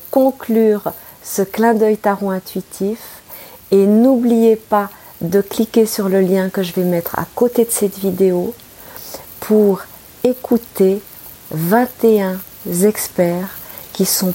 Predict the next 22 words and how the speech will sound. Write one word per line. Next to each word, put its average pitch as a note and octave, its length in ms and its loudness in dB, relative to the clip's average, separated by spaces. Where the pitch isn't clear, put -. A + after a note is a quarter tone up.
présents F#3 600 0
durant G3 320 0
le F#3 120 2
mois F3+ 200 2
d'octobre. F3+ 640 0
Ce - 200 -4
sera F3 460 -4
du E3 160 -4
neuf F#3+ 680 2
au F3 80 2
trente - 420 -2
octobre G3+ 720 -2
et G#3+ 220 4
qui G#3 240 0
vont F#3+ 220 -2
vous F3+ 160 -2
partager G3+ 760 0
les F#3+ 220 2
clés A#3+ 380 2
qu'ils A3 320 0
ont G#3 60 0
trouvées F3+ 580 -2